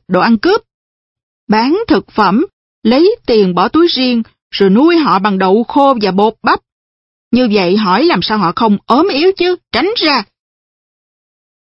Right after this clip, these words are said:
Scarlett hăm hở bước trở ra. "Người kia, người ngồi đằng chót đó, phải, lại đây."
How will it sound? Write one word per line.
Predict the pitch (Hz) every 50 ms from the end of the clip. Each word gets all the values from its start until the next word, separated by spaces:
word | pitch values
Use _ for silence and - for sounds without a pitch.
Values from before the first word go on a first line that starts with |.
| _
Scarlett | - - - - 233 214 202 208 220 277 359 - _ _
hăm | - - 233 220 208
hở | 214 220 185 170 170 185 208 269 320 330 - _ -
bước | 208 262 302 349 359 _ _ _
trở | - 190 180 226
ra. | 254 - 240 226 214 190 190 - _ _ _ _ _ _ _ _ _ _ _ _ _ _ _ _
"Người | 233 254 262 247
kia, | - 294 311 320 302 - _ _ _ _ _ _ _
người | - 233 247 240
ngồi | 233 240 233 233 226 226
đằng | 208 220 226 220
chót | - 269 302 415 -
đó, | 370 330 370 403 - _ _ _ _
phải, | _ - 185 185 190 240 339 359 - _ _ _
lại | 185 190 208 226
đây." | 247 302 311 294